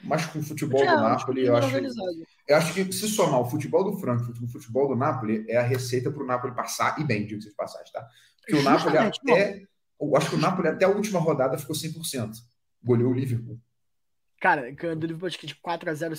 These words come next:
Speaker 2: Foi quatro a zero ou foi cinco a um? Foi um desses dois.
Speaker 1: Foi quatro a zero. Acho que foi quatro a zero.
Speaker 2: Jogadaça do Vastarella. Como é que fala o nome desse cara? Duvido. Você
Speaker 1: Ih!
Speaker 2: <laughs> digita o nome
Speaker 1: Vários.
Speaker 2: desse cara sem pesquisar. Eu duvido, eu duvido.
Speaker 1: Eu não, eu não vou nem tentar. Minha mão tá aqui, ó.
Speaker 2: Impossível, mas
Speaker 1: É.
Speaker 2: o ucrani-, é
Speaker 1: Pepe.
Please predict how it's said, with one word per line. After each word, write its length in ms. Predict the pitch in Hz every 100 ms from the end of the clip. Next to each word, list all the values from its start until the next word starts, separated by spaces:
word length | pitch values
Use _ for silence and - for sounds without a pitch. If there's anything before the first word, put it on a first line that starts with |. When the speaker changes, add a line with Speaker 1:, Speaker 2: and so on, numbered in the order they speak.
| 160
Speaker 2:
Foi 180 | 160 180
quatro 260 | 196 220 214
a 40 |
zero 160 | 165 226
ou 40 |
foi 120 | 226
cinco 240 | 220 220 202
a 20 |
um? 180 | 143 123 _
Foi 120 | 147
um 80 | 147
desses 220 | 151 -
dois. 220 | 143 120
Speaker 1:
Foi 100 | -
quatro 260 | 98 90 98
a 40 |
zero. 200 | 95 - - 151
Acho 120 | -
que 20 |
foi 100 | 95
quatro 180 | 104 -
a 20 |
zero. 20 | 135
Speaker 2:
Jogadaça 560 | 165 175 165 165 170 175
do 180 | 170 _ - -
Vastarella. 880 | 151 175 - - - 165 160 165 160
Como 160 | 190 277
é 60 |
que 80 | 208
fala 140 | 196
o 40 | 165
nome 120 | 151
desse 160 | 139 -
cara? 180 | 131 120
Duvido. 360 | 175 147 135
Você 160 | - 147
Speaker 1:
Ih! 580 | - 123 185 370 - - - - _ _ _ _ _ -
Speaker 2:
<laughs> 420 | 160 - - - -
digita 500 | 165 262 180 302 330
o 40 |
nome 140 | 277 277
Speaker 1:
Vários. 120 | 262 -
Speaker 2:
desse 100 | -
cara 200 | 480 254
sem 220 | - 247
pesquisar. 480 | 240 226 226 185 175
Eu 100 | 196
duvido, 500 | 208 214 147 190 143 -
eu 80 | 170
duvido. 420 | 185 156 165 147 - 392 - _ _ _
Speaker 1:
Eu 120 | 302
não, 80 | 175
eu 40 | 113
não 100 | 107
vou 80 | 117
nem 100 | 147
tentar. 260 | - 101 95
Minha 140 | 104
mão 100 | 117
tá 80 | 139
aqui, 120 | 117
ó. 280 | 107 - 214
Speaker 2:
Impossível, 460 | 226 247 - 196 170
mas 140 | 180
Speaker 1:
É. 60 | 196
Speaker 2:
o 260 | 214 214 214
ucrani-, 440 | - 233 240 233
é 60 |
Speaker 1:
Pepe. 100 | 208